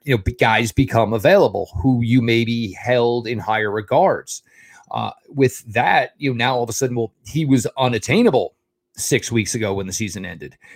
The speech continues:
Um, Priefer one positive, I thought, this year, you know, Jerome Ford. I thought Jerome Ford did a great job returning the ball. Donovan Peoples-Jones, you know, once Donovan's game started to excel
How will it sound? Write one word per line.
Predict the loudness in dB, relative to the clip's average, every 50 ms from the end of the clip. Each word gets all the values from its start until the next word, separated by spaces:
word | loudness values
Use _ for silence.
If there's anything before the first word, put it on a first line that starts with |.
| -20 -20 -20 -12 -8
Um, | -6 -4 -4 -4 -6 -8 -12 -14 _ _ _ _ _ _ _ _ _ _ _ _ _ _ _ _ _ -10 0
Priefer | 2 2 2 4 2 0
one | 2 2 2 2
positive, | 4 4 6 6 6 6 6 4
I | 4
thought, | 4 4 2 2 2
this | 0 -2 0
year, | 0 -2 -2 -2
you | -4 -8
know, | -10
Jerome | -8 -6 -6 -6 -6 -6
Ford. | -4 -4 -2 -2 -2 -4 -8 -10 -6
I | -6 -6 -4
thought | -4 -6 -6
Jerome | -6 -8 -8 -8
Ford | -6 -6 -6 -4
did | -4 -6
a | -6
great | -6 -6 -4 -2 -2 -2
job | 0 0 0 0
returning | 0 -4 -4 -2 -4 -2 -2 -6
the | -6
ball. | -4 -2 -2 -2 -2 -4 -6 _ _ -20 -20 -20 -20 -12 -2
Donovan | 0 2 2 2 0 2
Peoples-Jones, | 2 2 2 2 0 2 2 2 2 2 0 -4 -8 -12 -14 -18 _
you | -6 0 2
know, | 2 2 0 -2 _ -16 -10
once | -6 0 2 2 2 2 0 -2 -4 -4 -6 -10 _ -18 -8 0
Donovan's | 2 4 4 4 2 2 0 -2 -2 -4 0
game | 0 2 2 2 0 -2
started | -4 -2 0 0 0 0 -4 -6
to | -6 -6 -6
excel | -4 -4 -4 -2 0 2 2 2 2 0 0 -2 -6